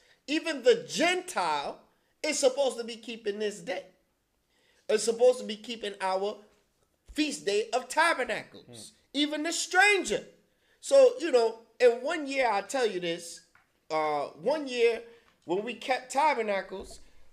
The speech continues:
Speaker 1: there were other nations out there doing the same thing.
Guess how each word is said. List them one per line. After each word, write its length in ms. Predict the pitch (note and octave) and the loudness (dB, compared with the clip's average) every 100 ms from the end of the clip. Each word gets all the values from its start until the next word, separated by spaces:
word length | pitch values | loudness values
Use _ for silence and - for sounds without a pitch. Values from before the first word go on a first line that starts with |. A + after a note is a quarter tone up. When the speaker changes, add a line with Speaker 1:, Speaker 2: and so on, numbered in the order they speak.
| - | -14
Speaker 1:
there 200 | E3 D#4+ | -4 -2
were 160 | E4 D4 - - | 4 2 2 -6
other 240 | A#3+ C#4 C#4 | 0 0 0
nations 480 | C#4+ E4 F4 C4+ B3 | -2 -2 -2 -2 0
out 220 | A#3 A#3 | 0 2
there 200 | A#3+ A3 | 4 4
doing 360 | F3+ G#3 D4+ C#4 | 2 -6 -4 -6
the 80 | |
same 320 | C#4+ C#4+ D4+ D4+ | -4 -2 -2 -2
thing. 340 | F#4 G#4+ F4 | -4 -4 -6